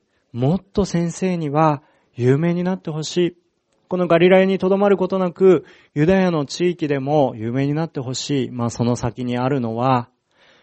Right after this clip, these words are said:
ユダヤ人たちの悲願である新しい王の誕生。ガリラヤ、ガリラヤの地で不思議な奇跡の技を次々と行い、その教えによって人々を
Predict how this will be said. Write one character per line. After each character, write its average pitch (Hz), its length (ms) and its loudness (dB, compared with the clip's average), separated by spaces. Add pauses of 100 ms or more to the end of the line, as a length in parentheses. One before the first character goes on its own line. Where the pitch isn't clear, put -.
ユ 123 100 -4
ダ 117 100 4
ヤ 113 40 6
人 107 180 -2
た 104 140 -6
ち - 160 -12
の 107 140 -4
悲 - 140 -8
願 113 200 -2
で 101 140 -6
あ 104 80 -8
る 123 360 0 (460)
新 123 400 0
し - 260 -8 (260)
い - 40 -20 (160)
王 156 400 0
の 160 340 -4 (140)
誕 107 380 -14
生。 104 340 -4 (1600)
ガ 131 100 2
リ 127 120 8
ラ - 0 -
ヤ、 127 320 6
ガ 135 100 0
リ 135 120 4
ラ 131 100 6
ヤ 131 80 4
の 131 100 2
地 139 200 -4
で 127 120 4
不 - 160 -6
思 135 80 -6
議 135 80 -6
な 139 140 -2
奇 - 180 -4
跡 156 160 -4
の 123 140 -2
技 120 240 -2
を 127 80 -2
次 131 340 -8
々 196 280 -8
と 113 200 -2
行 127 300 -4
い、 127 140 0
そ - 180 -10
の 131 300 -2
教 131 300 -6
え 147 100 -4
に 156 100 -8
よ 156 120 -4
っ 151 60 -12
て - 200 -10
人 - 280 -10
々 160 320 -8
を 156 280 2